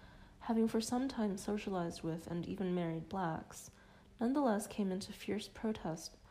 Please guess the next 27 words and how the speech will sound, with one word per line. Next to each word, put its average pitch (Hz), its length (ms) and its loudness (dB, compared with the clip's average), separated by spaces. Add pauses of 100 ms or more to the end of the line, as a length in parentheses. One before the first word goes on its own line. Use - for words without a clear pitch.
(460)
against 202 360 2
the - 100 -2
issue 202 280 2
of 180 160 -2
where 170 180 2
the - 80 -4
Chinese 175 520 -2
should - 280 -2
be 190 80 -4
slotted 208 540 0
in 185 120 0
the 175 100 2
Jim 190 320 -2
Crow 180 340 0
school 196 380 0
system, - 580 -6 (680)
culminating 233 640 4
in 185 320 0
Gong 214 380 4
Lom 175 400 2 (240)
versus 180 360 -4
Rice. - 560 -6 (1500)
In 226 120 6
that 269 180 8
case, 202 440 -2
the 190 80 -2
Chinese 254 420 2